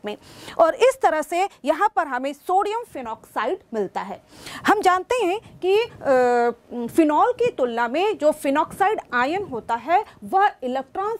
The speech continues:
स्नेही प्रतिस्थापन अभिक्रिया के लिए ज़्यादा सक्रिय होता है तथा आर्थो एवं पैरा पोजीशन पर इलेक्ट्रॉन की उपलब्धता को बढ़ा देता है। तो यहाँ पर हम देखें, जो फिनॉक्साइड आयन होगा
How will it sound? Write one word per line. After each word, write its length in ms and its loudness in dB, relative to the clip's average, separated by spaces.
स्नेही 340 -6
प्रतिस्थापन 760 -4
अभिक्रिया 560 -2
के 200 -6
लिए 200 0
ज़्यादा 540 0
सक्रिय 340 0
होता 280 -2
है 220 -4
तथा 220 2
आर्थो 680 -2
एवं 260 -6
पैरा 360 0
पोजीशन 680 -10
पर 180 2
इलेक्ट्रॉन 580 -2
की 120 -6
उपलब्धता 600 -4
को 240 0
बढ़ा 260 2
देता 260 -6
है। 180 -6
तो 80 4
यहाँ 240 4
पर 180 2
हम 120 -6
देखें, 280 0
जो 360 2
फिनॉक्साइड 640 -4
आयन 240 -10
होगा 360 -12